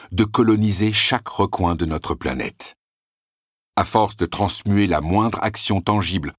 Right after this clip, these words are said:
en processus informatique, tout ce que nous entreprenons aujourd'hui recèle une dimension digitale. Dormir est un acte numérique pour qui a installé une application sur son téléphone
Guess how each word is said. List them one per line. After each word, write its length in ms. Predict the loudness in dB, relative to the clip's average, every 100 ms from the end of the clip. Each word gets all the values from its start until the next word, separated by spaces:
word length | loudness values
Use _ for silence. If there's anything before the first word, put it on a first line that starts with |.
| _
en 160 | -2 -2
processus 640 | 2 0 2 0 0 -2 -2
informatique, 800 | -2 -2 -2 -6 -4 -4 -6 -18 _ _ _ _ -4
tout 180 | -4
ce 160 | 0 -2
que 100 | 2
nous 220 | 2 2
entreprenons 580 | 0 0 -2 0 0 0 0
aujourd'hui 560 | 0 0 -2 -2 -2 -6 _ -4
recèle 580 | 0 2 2 2 0 0
une 160 | -2 -2
dimension 560 | -2 -4 -2 -4 -4
digitale. 580 | -4 -4 -4 -2 -2 -2 -10 _ _ _ _ _ _ _ _ 0
Dormir 560 | 2 4 4 2 -2 -6
est 160 | -2
un 140 | 0 0
acte 240 | -2 -2
numérique 600 | -2 0 0 0 -2 -4 _ _ _
pour 200 | 0 0
qui 200 | 2 2
a 100 | 2
installé 400 | 2 0 0 2
une 180 | 2 0
application 640 | -4 -4 -2 -2 0 -2
sur 160 | -2 -4
son 160 | -6
téléphone 580 | -2 0 0 -2 0 0